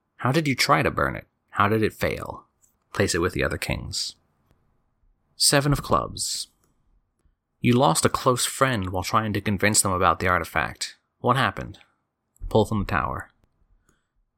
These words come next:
And the King of Diamonds. That's all four kings. You notice a new scar or discoloration on your skin in a particular shape.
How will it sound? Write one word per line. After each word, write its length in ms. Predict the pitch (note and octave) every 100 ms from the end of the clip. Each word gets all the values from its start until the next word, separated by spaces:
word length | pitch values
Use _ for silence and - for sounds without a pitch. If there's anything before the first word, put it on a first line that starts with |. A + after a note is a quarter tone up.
| _
And 500 | - C3 C3+ C3 C3
the 300 | - G#2 G#2+ -
King 380 | - B2 A2+
of 180 | G2+ G2+
Diamonds. 880 | F2+ E2+ D#2+ C#2+ D#2 E2+ - - - - - - - _ - - - - _ _ _ -
That's 240 | F2 -
all 100 | F#2
four 240 | - -
kings. 540 | - - F2+ - - - - - _ _ _ _ _
You 160 | - A#2
notice 360 | C3 F3+ G#3 D#3
a 40 |
new 240 | C3+ C#3 D3
scar 580 | - - A#2+ B2 F#2
or 80 | F2
discoloration 880 | G2+ F#2 - B2 A#2 A2+ A2+ - F#2+
on 120 | F#2
your 120 | F#2
skin 420 | E2+ - - G#2+
in 120 | F#2 E2+
a 60 |
particular 540 | - - A#2+ - A2+ A2
shape. 400 | - G2+ D2